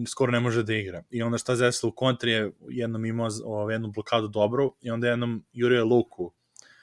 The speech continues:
I Luka imao neki, ono, polu ofanzivni faul koji nisu svirali, nego su svirali Jeffu i Jeff se tu iznervirao i od tada je samo kliknuo i počeo da sipa, ono, i, i dali su mu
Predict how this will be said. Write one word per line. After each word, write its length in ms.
I 80
Luka 280
imao 160
neki, 260
ono, 140
polu 420
ofanzivni 400
faul 280
koji 140
nisu 180
svirali, 280
nego 180
su 100
svirali 360
Jeffu 260
i 80
Jeff 180
se 80
tu 100
iznervirao 560
i 60
od 140
tada 240
je 60
samo 300
kliknuo 640
i 120
počeo 320
da 80
sipa, 440
ono, 240
i, 180
i 100
dali 240
su 160
mu 260